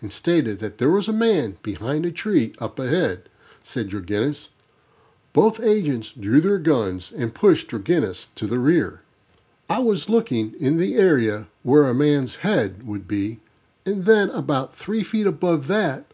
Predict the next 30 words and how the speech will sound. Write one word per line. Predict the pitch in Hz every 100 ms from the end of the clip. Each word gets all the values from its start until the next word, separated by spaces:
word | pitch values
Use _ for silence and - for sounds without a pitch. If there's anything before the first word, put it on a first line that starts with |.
| _ -
a | 104
black, | - 127 214 220 - -
hairy | 170 185 208 190
face | - 233 139 95 - - _ _ -
came | 160 156
out | 170 147 -
from | - 135
behind | 127 104 104
a | 110
tree," | - 208 160
Draginis | 98 110 92 101 95 -
added. | 110 123 165 - _ _ _ _ _ _ _ _ _ -
"The | 185
creature | - 262 233 156
then | 110 135 208 208
moved | 208 175
across | 151 - 139 185
the | 220
road | 220 160 117 98 95 _ _ _
from | - 104 92
left | 110 123 -
to | 196
right | 196 139 104 98 _ _
and | 131 120
made | 131 190
its | 147 -
way | 120
into | 127 127 117 127
the | 123
forest. | - 175 151 101 - -